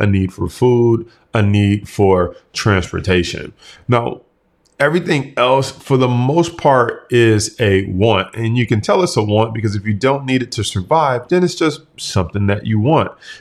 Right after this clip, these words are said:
So when you think about wants, wanting a big screen T V, you don't have to watch T V. It's more of, uh, something you want to do.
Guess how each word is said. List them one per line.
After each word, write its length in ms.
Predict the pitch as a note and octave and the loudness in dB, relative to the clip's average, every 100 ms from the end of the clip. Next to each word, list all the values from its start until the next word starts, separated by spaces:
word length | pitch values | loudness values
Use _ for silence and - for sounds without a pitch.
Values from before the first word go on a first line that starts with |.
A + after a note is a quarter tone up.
| - | -4
So 140 | D3 | 0
when 100 | D3+ | 0
you 60 | E3 | 0
think 180 | G#3+ D4 | 0 0
about 300 | C#4 - G2+ | 0 -2 0
wants, 540 | A2 A2 F#2 - - _ _ | 2 2 -2 -8 -16 _ _
wanting 460 | A2 C3 D#3 E3+ D#3+ B2+ | 0 2 2 2 0 2
a 320 | A#2+ A2 A#2 | 2 2 -2
big 440 | - F#2 A#2+ A#2+ | -4 0 0 0
screen 320 | - A#2 G2 | 0 0 0
T 280 | F#2 G#2+ G2 | 0 0 0
V, 360 | G2 C3+ C#3 C3+ | 2 2 2 0
you 60 | F3 | 0
don't 300 | G3+ - - | 0 -4 -10
have 420 | - - C#3 - | -6 -4 -4 -2
to 100 | G#2 | -4
watch 360 | F2+ F2+ E2+ - | -2 -2 -4 -8
T 200 | F#2+ F2+ | -6 -2
V. 240 | E2+ F2 - | 0 0 0
It's 240 | G#2+ - A#2+ | -6 -6 -2
more 260 | B2 A#2+ | 0 0
of, 260 | - G#2 F#2 | 0 -2 0
uh, 160 | F#2+ F#2 | -2 -2
something 420 | - A2+ A2 G2+ | -4 -4 -2 0
you 300 | G2 F#2 - | 0 -2 -4
want 420 | G2 F#2 G#2+ A2 - | -6 0 0 0 -4
to 100 | F#2 | -4
do. 300 | E2 D#2+ | -4 -4